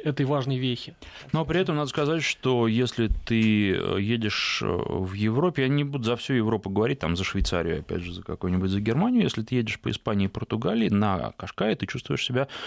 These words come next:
Speaker 2: м, что ты на крутой машине, вот так я бы сказал, потому что их там немного, а большая часть парка, ну, там, конечно, и B M W попадается, я даже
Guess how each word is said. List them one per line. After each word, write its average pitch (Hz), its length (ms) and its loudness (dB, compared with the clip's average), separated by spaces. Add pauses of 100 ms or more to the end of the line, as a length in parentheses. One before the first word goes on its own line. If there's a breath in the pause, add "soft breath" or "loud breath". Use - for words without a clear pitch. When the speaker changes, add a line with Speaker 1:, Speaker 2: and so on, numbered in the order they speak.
(240 loud breath)
Speaker 2:
м, 127 220 4
что 117 200 -2
ты 147 120 0
на 156 120 0
крутой 170 320 0
машине, 165 400 2
вот 90 160 -4
так - 220 -2
я 87 80 -2
бы 90 80 -8
сказал, 117 320 0
потому 110 220 0
что - 100 -6
их - 80 -8
там 107 160 2
немного, 127 560 4
а 101 180 0
большая 113 720 0
часть 101 220 -2
парка, - 240 -6
ну, 151 80 -2
там, 123 160 -2
конечно, 107 280 -2
и - 20 2
B 92 140 0
M 127 100 2
W 208 100 2
попадается, 139 400 0
я 120 40 0
даже 117 220 0